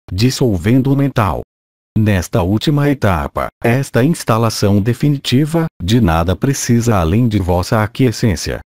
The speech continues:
para poder desviver com a maior das tranquilidades o reencontro com a fonte que sois. Nenhuma ressurgência da personalidade egóica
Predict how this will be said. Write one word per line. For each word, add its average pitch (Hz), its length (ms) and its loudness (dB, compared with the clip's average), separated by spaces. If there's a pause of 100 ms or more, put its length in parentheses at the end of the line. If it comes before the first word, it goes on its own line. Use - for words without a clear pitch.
para 113 280 0
poder 101 420 0
desviver 92 720 0
com 127 200 0
a 120 80 2
maior 98 440 2
das 104 200 -2
tranquilidades 110 1000 0
o 110 80 2
reencontro 98 720 0
com 139 160 0
a 131 80 0
fonte 131 360 -2
que 113 140 -2
sois. 104 600 -2 (540)
Nenhuma 143 480 4
ressurgência 104 880 0
da 92 140 0
personalidade 107 1000 0
egóica 104 560 2